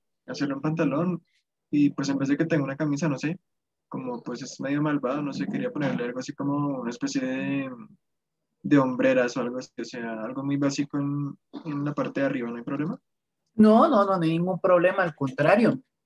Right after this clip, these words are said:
Speaker 2: modelar es chévere. <laughs>
Speaker 1: Ok, ok, vale.
Speaker 2: No, lo que quieran, sí.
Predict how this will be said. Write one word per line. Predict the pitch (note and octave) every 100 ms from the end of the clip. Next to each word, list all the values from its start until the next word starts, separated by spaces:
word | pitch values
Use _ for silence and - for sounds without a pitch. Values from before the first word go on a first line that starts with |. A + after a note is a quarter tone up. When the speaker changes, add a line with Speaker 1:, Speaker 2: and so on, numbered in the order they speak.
| _ -
Speaker 2:
modelar | E3 E3 D3+ D3+ D#3+
es | F#3
chévere. | - G#3+ A3+ C#3 C3+ -
<laughs> | E3+ D#3 F#3 D#3 - - _ - - - _ _ _ -
Speaker 1:
Ok, | E3+ D#3+ D#3 A#2+ A2+
ok, | A2+ A2 -
vale. | F#3+ - -
Speaker 2:
No, | D#3 G3+
lo | A3
que | A3 D#3
quieran, | F3 A3+ B3 C#3+
sí. | F3+ G#3+ -